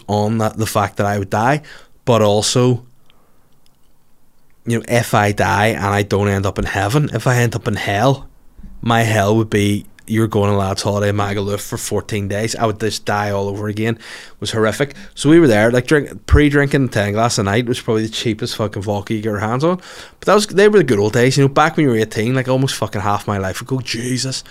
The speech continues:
But we went to B C M, right? Westwood was doing a set. Now, there was all other luminaries there playing other nights. You'd legends of the, the music scene, like, you know, proper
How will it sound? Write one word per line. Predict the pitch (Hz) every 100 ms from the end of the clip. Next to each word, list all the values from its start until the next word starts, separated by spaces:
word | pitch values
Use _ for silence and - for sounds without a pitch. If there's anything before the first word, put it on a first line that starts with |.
| - - - -
But | 123 - - - - - - - - - - - - - -
we | 131
went | 139
to | 127
B | 123 110
C | 110 101
M, | 92 110 127 -
right? | - 117 117 - - - - - - - - - -
Westwood | 117 117 - 120
was | 117
doing | - 101
a | 101
set. | - 92 104 117
Now, | 113 110 - - - -
there | 120
was | 117
all | 127 123
other | 117 120
luminaries | 113 110 107 110 110 104
there | 107 104 104 104 - - - -
playing | - 113 104
other | 101 101
nights. | 104 104 - - -
You'd | 107
legends | 101 107 101 113 117 - - - - - - _ -
of | 98 98 98 95 98
the, | 101 101 98 95 - _ - - - -
the | 107 107
music | 104 95 110
scene, | - 117 120
like, | 123 139
you |
know, | 165
proper | 156 170 170